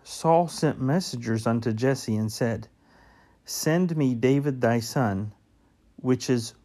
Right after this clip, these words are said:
with the sheep. Send me David thy son, which is with the sheep." A really unique experience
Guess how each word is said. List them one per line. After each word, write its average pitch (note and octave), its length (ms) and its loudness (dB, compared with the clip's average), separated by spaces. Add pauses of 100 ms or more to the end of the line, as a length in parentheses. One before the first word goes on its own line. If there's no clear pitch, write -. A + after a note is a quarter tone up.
with D3 320 0 (160)
the A#2 160 -2
sheep. - 420 -6 (1400)
Send F3 540 0
me C3+ 180 4
David D3+ 540 0
thy A2+ 200 4
son, G#2+ 600 0 (720)
which B2+ 320 0
is A#2 280 0
with C#3 340 0 (260)
the A2 140 0
sheep." - 420 -6 (3000)
A B2+ 100 -2
really F#3 680 6 (360)
unique C#3 680 4 (280)
experience C3 880 2